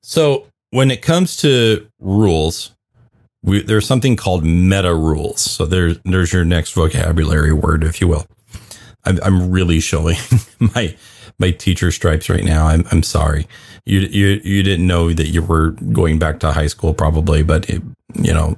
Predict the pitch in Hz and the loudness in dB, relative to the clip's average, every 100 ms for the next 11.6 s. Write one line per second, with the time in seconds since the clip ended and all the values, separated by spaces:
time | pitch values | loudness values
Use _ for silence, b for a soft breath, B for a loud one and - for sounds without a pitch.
0 | - - - 95 90 78 - 76 - - | -4 -4 0 0 2 0 -2 -4 -2 -2
1 | 90 - 85 80 - _ _ 107 110 - | -2 -4 -2 -2 -2 _ _ -2 -2 -2
2 | 110 104 85 90 - 87 78 78 87 - | -2 0 0 -2 -2 0 0 -2 -2 -4
3 | - - 104 B B B B B 147 180 | -4 -2 -2 B B B B B 2 2
4 | 156 147 120 98 98 73 - 117 156 175 | 2 0 0 0 0 -2 -4 0 2 2
5 | 165 160 156 127 - 117 110 107 101 B | 2 4 2 -2 -6 0 2 4 2 B
6 | B - 113 139 160 165 117 123 123 113 | B -8 -2 2 2 0 0 2 2 2
7 | 104 104 139 143 143 139 - - 101 104 | 2 2 4 4 4 2 -2 -4 -2 0
8 | 104 107 - - 113 117 107 107 - 117 | 0 0 -2 -2 0 2 0 -2 0 2
9 | 104 98 90 82 - - - 113 104 98 | 2 2 -2 -4 -6 -10 -4 0 2 2
10 | 80 - - - B B B B B B | 0 -6 -12 -16 B B B B B B
11 | _ - - 117 107 - | _ -8 -2 2 2 -2